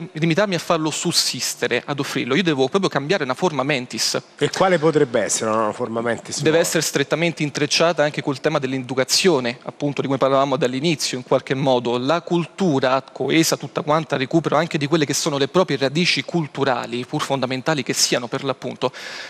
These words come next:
Speaker 1: deve esserci per l'appunto anche un piano dietro nel svilupparla, nel saperla portare avanti.
Speaker 2: Chiaro.
Speaker 1: Si devono insomma creare nuove sintesi di fondo.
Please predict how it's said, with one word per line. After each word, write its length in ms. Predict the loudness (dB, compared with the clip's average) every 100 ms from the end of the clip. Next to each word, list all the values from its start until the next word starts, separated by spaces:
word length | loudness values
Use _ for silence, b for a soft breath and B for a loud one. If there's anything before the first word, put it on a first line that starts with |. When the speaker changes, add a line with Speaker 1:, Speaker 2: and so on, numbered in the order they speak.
| -2
Speaker 1:
deve 360 | 0 2 2
esserci 400 | 0 -2 -2 -2
per 140 | -2 0
l'appunto 500 | 0 -2 -2 0 0
anche 220 | 0 -2
un 80 | -4
piano 160 | -2
dietro 280 | 0 0 0
nel 200 | -4 -4
svilupparla, 640 | -4 -2 -2 2 2 2 -2
nel 100 | -2
saperla 320 | -2 0 -2
portare 300 | -2 -2 2
avanti. 360 | 2 0 -2 0
Speaker 2:
Chiaro. 160 | 2
Speaker 1:
Si 40 | 2
devono 200 | 2 0
insomma 260 | -2 -2
creare 240 | 0 0 0
nuove 260 | 0 0 2
sintesi 640 | 2 0 0 -2 -2 -6 -10
di 140 | -10 -2
fondo. 420 | 0 0 -2